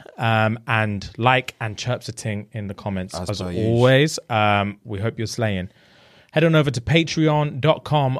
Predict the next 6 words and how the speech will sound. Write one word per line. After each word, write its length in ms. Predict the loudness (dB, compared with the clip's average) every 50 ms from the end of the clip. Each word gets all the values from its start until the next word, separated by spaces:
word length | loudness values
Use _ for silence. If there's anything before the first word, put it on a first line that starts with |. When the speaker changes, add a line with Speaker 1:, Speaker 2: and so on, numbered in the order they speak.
| -6 -10
Speaker 1:
forward 580 | -12 -2 0 2 2 4 2 2 0 -4 -6
slash 560 | -8 -4 0 2 4 4 2 2 0 -6 -10 -14 _ _ _ _ _ -14
shits 320 | -6 -4 -4 -4 -4 -4
and 160 | -4 -2 0
gigs. 420 | 2 2 2 2 2 -2 -4 -8 -10 -10 _ _ _
Um, 640 | 2 4 6 6 6 6 6 6 4 2 0 -4